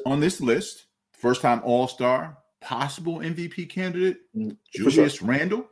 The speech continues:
Speaker 2: For sure.
Speaker 1: And Derek Martell
Speaker 2: Derek
Speaker 1: Rose,
Speaker 2: Rose.
Speaker 1: one of the best sixth men in the league right now. They're both balling on budgets. I mean,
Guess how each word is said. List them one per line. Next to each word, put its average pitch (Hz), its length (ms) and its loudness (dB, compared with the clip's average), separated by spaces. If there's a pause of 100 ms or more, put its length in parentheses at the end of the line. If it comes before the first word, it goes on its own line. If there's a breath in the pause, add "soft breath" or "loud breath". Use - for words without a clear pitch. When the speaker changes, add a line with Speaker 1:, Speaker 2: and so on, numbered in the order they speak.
(180)
Speaker 2:
For 107 80 -8
sure. - 320 -2 (480)
Speaker 1:
And 113 260 2
Derek 127 340 4
Martell 151 520 0
Speaker 2:
Derek 127 120 -2
Speaker 1:
Rose, 151 220 0
Speaker 2:
Rose. 90 400 -2
Speaker 1:
one 135 140 6
of 131 120 6
the 92 80 0
best 143 360 4
sixth 170 240 2
men 127 300 2
in 131 120 2
the 151 80 0
league 160 320 2
right 92 220 4
now. 95 320 0 (340 soft breath)
They're 104 120 4
both 139 260 6
balling 156 200 6 (120)
on 117 40 4
budgets. 135 340 4
I 123 100 4
mean, 131 340 4